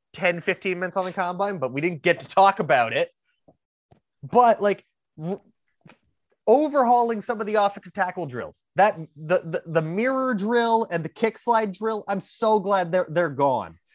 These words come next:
'cause they didn't translate well. So actually having them do shit that they would do on an actual field,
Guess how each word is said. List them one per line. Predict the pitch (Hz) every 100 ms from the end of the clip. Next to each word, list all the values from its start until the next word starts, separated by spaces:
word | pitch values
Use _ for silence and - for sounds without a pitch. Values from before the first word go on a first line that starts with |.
| _
'cause | - 170
they | 196
didn't | 190 233 196
translate | - 208 202 185 143 143 120 107
well. | 107 80 - _ _
So | 202
actually | 180 208 - 208
having | 196 190 175
them | 170 131
do | 160 196 196
shit | - 190 180
that | 165 -
they | 156
would | 135
do | 127 170
on | 160
an | 135 123 _
actual | 151 180 - 170 156
field, | 139 156 165 175